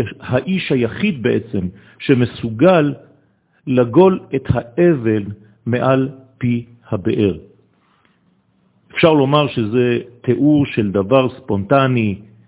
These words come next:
נקודתי בהיסטוריה, אבל אנחנו יודעים שהתורה היא בעצם נבואה, ולכן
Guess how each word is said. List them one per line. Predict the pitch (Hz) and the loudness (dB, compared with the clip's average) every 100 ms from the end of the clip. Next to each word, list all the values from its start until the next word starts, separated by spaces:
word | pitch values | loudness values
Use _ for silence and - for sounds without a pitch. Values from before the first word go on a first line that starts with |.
| _ _ - | _ _ -6
נקודתי | 127 120 - 107 110 - 175 156 | 0 0 -2 0 0 0 -2 2
בהיסטוריה, | 123 113 - - 170 143 101 90 - _ _ - | 2 0 -4 0 2 2 -2 -4 -12 _ _ -10
אבל | 107 113 | -4 -2
אנחנו | 127 151 156 127 | -2 -2 0 2
יודעים | 113 147 | 2 0
שהתורה | - 127 110 117 110 123 | -2 -4 -2 -2 0 0
היא | 110 120 | 0 -2
בעצם | 107 - 113 131 117 | -2 -4 -4 -2 0
נבואה, | 104 87 90 113 113 - - - _ _ 101 | -2 -2 -2 -2 -2 -10 -20 -20 _ _ -2
ולכן | 110 110 165 156 | 0 2 2 0